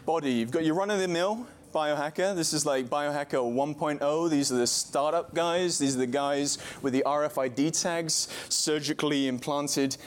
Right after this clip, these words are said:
under their skin, and these are really the biohacker bros. You know, the only reason they really have that done is, like, owning Bitcoin.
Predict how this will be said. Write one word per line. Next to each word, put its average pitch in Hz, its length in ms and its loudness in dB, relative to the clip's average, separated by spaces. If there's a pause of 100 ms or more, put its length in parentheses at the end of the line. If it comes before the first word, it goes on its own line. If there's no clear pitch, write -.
(140)
under 147 400 2
their 131 240 0
skin, 185 560 2
and 147 140 2
these 165 200 2
are 151 80 2
really 147 220 2
the 131 100 0
biohacker 135 580 -2
bros. 113 680 0 (380)
You 120 120 -4
know, 131 120 0
the 156 120 2
only 175 140 2
reason 165 280 2
they 143 120 2
really 147 260 2
have 165 180 -2
that 151 160 0
done 165 180 0
is, 156 140 0
like, 127 160 0
owning 127 320 0
Bitcoin. 185 760 -2